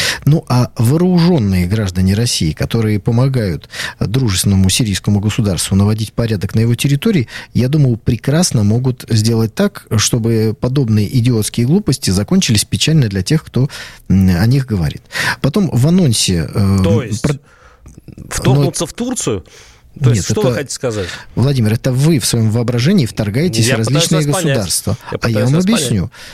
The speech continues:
Speaker 1: Россия должна помогать Сирии восстановить целостность и контроль сирийского государства над своей территорией. Мы этим и занимаемся. Сейчас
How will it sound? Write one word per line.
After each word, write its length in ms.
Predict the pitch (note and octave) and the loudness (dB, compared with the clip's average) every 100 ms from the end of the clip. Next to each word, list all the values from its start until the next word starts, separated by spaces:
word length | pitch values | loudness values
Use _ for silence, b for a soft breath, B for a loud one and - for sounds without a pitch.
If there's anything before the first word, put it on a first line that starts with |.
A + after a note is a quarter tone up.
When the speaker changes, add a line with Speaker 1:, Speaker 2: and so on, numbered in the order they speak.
| B - | B -2
Speaker 1:
Россия 600 | D#3+ - - G#2 F#3 G3 | 0 0 0 2 2 0
должна 440 | G#2+ B2 C3+ C3+ | -2 0 2 0
помогать 400 | F#2+ A#2+ A2+ G#2+ G2+ | 0 0 0 0 -2
Сирии 260 | G#3 A3 | 2 2
восстановить 540 | C3+ G#2+ - G#2+ C#3+ - | 2 0 0 2 2 0
целостность 760 | - D3+ - B2+ - - - - | 0 0 0 -2 -2 -4 -6 -4
и 120 | A2+ | -2
контроль 480 | A#2 G#2+ B2 B2 F#2 | 0 0 0 0 -2
сирийского 600 | - G#2+ F#2+ - F#2+ F#2 B B B | -2 0 -2 -2 -2 -2 B B B
государства 680 | - G#2+ G#2+ A2+ C#3+ G3 G2+ | 0 2 0 0 0 0 2
над 160 | G2+ D3+ | 2 0
своей 200 | G#2 B2+ | 0 -2
территорией. 580 | - G2+ F2+ E2+ E2 - | 0 -2 0 -2 -2 0
Мы 220 | B2 D#3+ | 2 2
этим 400 | - C3+ - C3 | 0 -2 2 2
и 20 | |
занимаемся. 680 | B2 A#2 G2+ F2 E2+ - - | 2 2 2 2 0 0 0
Сейчас 420 | - C#3+ A#3+ A3+ | 0 2 0 -2